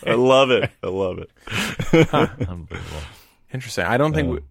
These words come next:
Speaker 3: uh, we've, we've, we have had one guest on the show that, that truly embraced the yolo mentality. It was
Speaker 1: Mm-hmm.
Speaker 3: Lindsay,
Speaker 2: Yeah.
Speaker 3: who said, like, "You're,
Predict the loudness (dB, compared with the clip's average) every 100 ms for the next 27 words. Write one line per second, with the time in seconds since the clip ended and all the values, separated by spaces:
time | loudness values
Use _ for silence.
0 | _ 0 0 0 -2 -6 -4 -4 -2 0
1 | 0 2 0 2 0 2 2 2 0 0
2 | -6 -4 -2 -2 -2 -8 -4 -2 -2 -6
3 | -2 0 0 0 -2 -4 -6 -6 -4 -2
4 | -4 -8 -10 -8 -6 -6 -6 -8 -4 0
5 | 0 -2 -6 -10 -14 _ -4 -2 -2 -4
6 | -6 -4 0 2 4 2 -2 -10 -8 -8